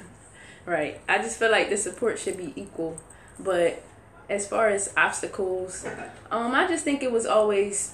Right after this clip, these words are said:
for me, it was like, "Oh, you're good to be a girl," or you're, I don't, I don't see it that way because it's just like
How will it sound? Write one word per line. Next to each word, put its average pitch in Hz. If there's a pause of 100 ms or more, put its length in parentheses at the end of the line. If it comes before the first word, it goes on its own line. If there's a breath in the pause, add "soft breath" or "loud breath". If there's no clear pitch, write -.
(140)
for 208
me, 208
it 175
was 185
like, 160
"Oh, 185
you're 190
good 180
to 175
be 165
a 160
girl," 151
or 151
you're, 165 (180)
I 202
don't, 202 (140)
I 196
don't 190
see 220
it -
that 156
way 143 (240)
because 170
it's 170
just 160
like 156